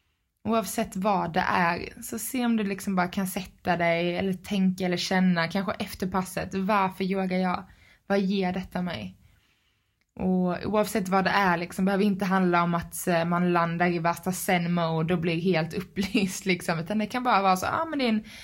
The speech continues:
det är en nice träningsform som jag blir, liksom, som passar min kropp och som jag tycker om. Eller kanske en superbra utmaning, eller för att,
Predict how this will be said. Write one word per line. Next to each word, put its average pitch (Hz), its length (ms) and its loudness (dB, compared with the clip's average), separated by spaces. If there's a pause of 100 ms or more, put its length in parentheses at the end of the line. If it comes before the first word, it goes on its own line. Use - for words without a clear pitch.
(160)
det 240 60 -4
är 247 40 2
en 247 100 0
nice 185 300 2
träningsform 180 680 0
som 185 160 0
jag 175 240 2
blir, 180 300 -2
liksom, 185 440 -6 (100)
som 226 140 0
passar 180 260 -4
min 175 160 -4
kropp 180 340 -6
och 170 100 -6
som 175 100 -2
jag 170 140 -2
tycker 170 220 -4
om. 165 260 -2
Eller 170 440 0 (420)
kanske 185 320 0
en 170 120 -2
superbra 185 440 0
utmaning, 170 680 0
eller 165 160 2
för 185 160 2
att, 180 220 -2